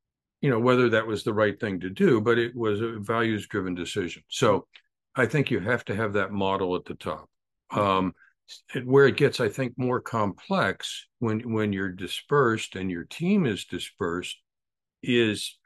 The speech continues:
<laughs> and, and you know more about this than I do, fundamentally, you can't be an ethical leader if you're not a good leader.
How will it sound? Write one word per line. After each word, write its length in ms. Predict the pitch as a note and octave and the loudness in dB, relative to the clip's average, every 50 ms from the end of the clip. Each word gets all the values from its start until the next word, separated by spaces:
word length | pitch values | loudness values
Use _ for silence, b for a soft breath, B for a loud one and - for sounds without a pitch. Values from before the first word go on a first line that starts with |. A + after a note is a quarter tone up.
| - - - | -14 -12 -10
<laughs> 720 | - - - - _ _ _ _ _ _ _ _ _ - | -8 -8 -10 -10 _ _ _ _ _ _ _ _ _ -6
and, 180 | - A2 G#2+ A2 | -4 -4 -2 0
and 180 | A#2 G#2+ G#2 A2 | 0 0 2 4
you 100 | C3 D#3 | 4 4
know 160 | D3+ C#3 B2+ | 6 6 4
more 220 | A#2+ A#2 A#2 A2+ A2 | 4 4 4 4 6
about 260 | G#2 G#2+ G2+ G2+ - | 6 4 2 2 2
this 240 | A2+ G#2 - - - | 0 -2 -2 -2 -6
than 140 | G#2 F#2+ | -6 -4
I 160 | G2 G2 G2 F2+ | 0 0 0 0
do, 180 | E2+ E2 E2 | -2 -4 -8
fundamentally, 1000 | - - - B2+ C3+ E3 D#3+ D3 B2 A#2 A#2 A2+ A2+ A2 G#2 G#2 - - G2+ G2 | -8 -4 0 2 2 4 2 2 4 4 2 2 2 0 0 -2 -2 -4 -2 -2
you 120 | F#2+ F#2+ F2+ | -2 -4 -8
can't 320 | - - B2+ A#2+ A#2 - | -6 -4 -4 -4 -4 -2
be 120 | - A2 | -2 -4
an 100 | G2+ G2 | -4 -2
ethical 440 | A2+ G#2+ G#2 - A2 - - G2+ F#2 | -4 -4 -4 -6 -6 -8 -6 -6 -4
leader 280 | F2 F2 F2+ F#2 F#2 F#2+ | -4 -2 -2 -2 -2 -4
if 100 | F2+ - | -4 -4
you're 100 | G#2 G2 | -6 -6
not 180 | F#2+ F#2+ F#2+ | -4 -4 -6
a 40 | F#2 | -6
good 240 | F2+ G2+ G2+ F#2 G2 | -6 -6 -6 -4 -2
leader. 340 | A2+ C3+ C#3 A2+ E2 D2+ | 0 0 0 0 -2 -4